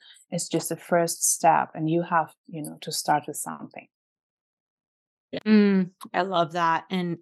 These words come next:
Speaker 2: one thing that, um, I do for my own creativity is I feel like when you're really busy and you have too much on your calendar, it's really hard to be creative 'cause you're doing, you're not being.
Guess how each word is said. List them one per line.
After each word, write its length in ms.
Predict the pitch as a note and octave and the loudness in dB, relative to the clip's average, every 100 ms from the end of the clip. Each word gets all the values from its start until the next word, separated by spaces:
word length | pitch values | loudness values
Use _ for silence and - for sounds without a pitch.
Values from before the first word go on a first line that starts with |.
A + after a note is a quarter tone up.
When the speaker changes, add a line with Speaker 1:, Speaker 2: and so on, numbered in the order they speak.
| - | -6
Speaker 2:
one 300 | F3+ F#3 G3+ | 0 0 2
thing 280 | G3 F3 | 0 0
that, 360 | E3+ D#3+ D3+ D3+ _ | -2 0 -2 -4 _
um, 580 | E3+ D#3 D3 D3 D3 F3 - _ _ _ - | -10 -8 -10 -10 -12 -14 -18 _ _ _ 2
I 200 | F3+ F#3+ | 4 4
do 180 | F#3 E3 | 4 -2
for 140 | E3+ | -2
my 200 | E3 E3 | -6 -4
own 120 | F3 F#3 | -4 -4
creativity 600 | E3+ E3 D#3+ E3+ F3 F3+ | -6 -6 -6 -4 -4 -4
is 160 | F3 - | -6 -8
I 100 | F#3 | -10
feel 140 | F#3 F#3 | -2 0
like 160 | F#3+ | 0
when 100 | A3 | -2
you're 140 | G3 G3+ | -2 -2
really 260 | E3+ D#3+ | -2 -4
busy 360 | D#3 D#3+ D#3+ F3 | -4 -4 -2 -4
and 140 | F3 | -4
you 120 | D#3+ | -6
have 240 | F3 D#3+ - | -8 -8 -8
too 180 | - E3+ | -6 -4
much 220 | E3+ E3+ | -4 -6
on 160 | D#3+ | -6
your 120 | D#3 D3+ | -8 -14
calendar, 800 | - D3 D#3 E3 E3+ F3 F#3+ G3 | -10 -10 -8 -6 -4 -4 -6 -8
it's 240 | E3+ - | -10 -12
really 360 | D3+ D#3 E3 D#3 | -10 -6 -2 -2
hard 300 | E3 D3+ - | 0 -2 -2
to 60 | - | -10
be 160 | - | -12
creative 520 | - - - - E3+ | -10 -6 -6 -4 -8
'cause 200 | - F3 | -10 -8
you're 260 | D#3+ E3 D3 C#3 - | -4 -6 -8 -14 -4
doing, 380 | F3+ F3 F#3 F3+ | -2 0 -2 -4
you're 140 | D#3+ | -6
not 260 | E3+ - D#3 | -6 -8 -4
being. 420 | D#3+ D#3+ F3+ G3+ | -2 0 -2 -4